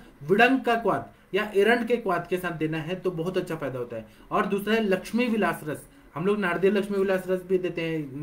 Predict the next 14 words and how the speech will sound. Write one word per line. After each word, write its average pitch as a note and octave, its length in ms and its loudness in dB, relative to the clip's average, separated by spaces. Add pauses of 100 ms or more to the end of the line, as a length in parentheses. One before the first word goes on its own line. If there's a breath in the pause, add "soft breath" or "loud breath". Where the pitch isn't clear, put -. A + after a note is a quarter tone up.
नॉर्मल E3 380 -2
लक्ष्मी E3 220 -6
विलास D3+ 300 -4
रस C#3 120 -12
भी C#3+ 120 -12
देते C3+ 220 -10
हैं, C3 160 -14 (300 soft breath)
स्वर्ण G#3+ 240 4
लक्ष्मी F#3+ 320 2
विलास E3 300 -2
रस C#3+ 200 -8
भी C#3 80 -8
देते B2+ 220 -8
हैं, B2 140 -16